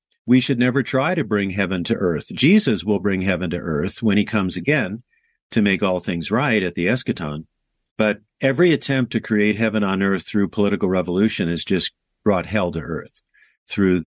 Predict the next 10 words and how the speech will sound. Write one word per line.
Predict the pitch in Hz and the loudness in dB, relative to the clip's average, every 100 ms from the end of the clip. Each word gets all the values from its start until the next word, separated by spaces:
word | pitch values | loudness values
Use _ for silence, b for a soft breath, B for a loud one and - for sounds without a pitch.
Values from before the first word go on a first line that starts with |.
| _ - | _ -6
the | 85 | 0
Bolsheviks' | 117 123 113 107 101 - | 2 2 0 0 -2 -2
revolution, | 98 90 95 92 - 98 87 87 - _ | -2 0 0 0 0 -2 -2 -6 -12 _
the | - 92 | -4 0
Maoist | 104 107 107 - | 2 2 0 0
revolution, | 104 90 87 87 80 87 80 | -4 -2 -2 -4 -4 -6 -6
Pol | - 113 107 | 0 2 2
Pot, | 95 87 85 82 _ _ _ _ _ | -2 -2 -2 -6 _ _ _ _ _
even | 110 101 95 87 | 0 2 2 -4
Cuba, | - - 110 98 92 | -4 2 4 4 -2